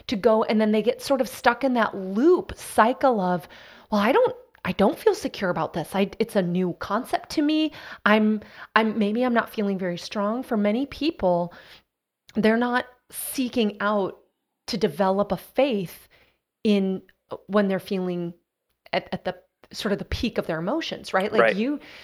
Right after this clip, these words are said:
Speaker 1: you begin to seek out things like faith or counseling or new relationships, when, when you recognize that I'm not actually living my fullest life in this moment, right? So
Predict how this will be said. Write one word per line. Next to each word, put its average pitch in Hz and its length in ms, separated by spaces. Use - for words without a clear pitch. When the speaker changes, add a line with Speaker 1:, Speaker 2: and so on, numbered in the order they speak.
Speaker 1:
you 220 120
begin 233 400
to 269 100
seek 285 400
out 202 260
things 180 420
like 170 360
faith 175 640
or 160 160
counseling 180 800
or 185 160
new 180 220
relationships, 170 840
when, 214 380
when 208 180
you 190 80
recognize 208 800
that - 320
I'm 233 140
not 359 180
actually 214 320
living 233 420
my 180 140
fullest 175 480
life 208 320
in 190 120
this 165 200
moment, 226 440
right? 190 280
So 254 300